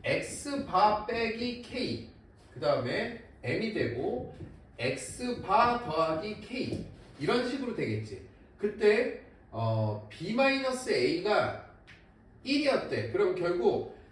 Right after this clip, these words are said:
얘에서 얘를 뺀 거니까 X바 더하기 K에 빼기 X바 더하기 K니까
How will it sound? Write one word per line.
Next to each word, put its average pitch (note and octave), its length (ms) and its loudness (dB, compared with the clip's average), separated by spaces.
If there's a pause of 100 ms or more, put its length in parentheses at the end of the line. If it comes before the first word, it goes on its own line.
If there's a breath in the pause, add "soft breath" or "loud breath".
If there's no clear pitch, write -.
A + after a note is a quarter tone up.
얘에서 A#3 520 8
얘를 - 280 4
뺀 B3+ 220 4
거니까 F3+ 720 -2
X바 F#3+ 760 0
더하기 E3 560 2
K에 G#3+ 600 -2
빼기 A3+ 500 -4
X바 F#3 680 -2
더하기 C#3+ 480 -2
K니까 A3+ 680 -2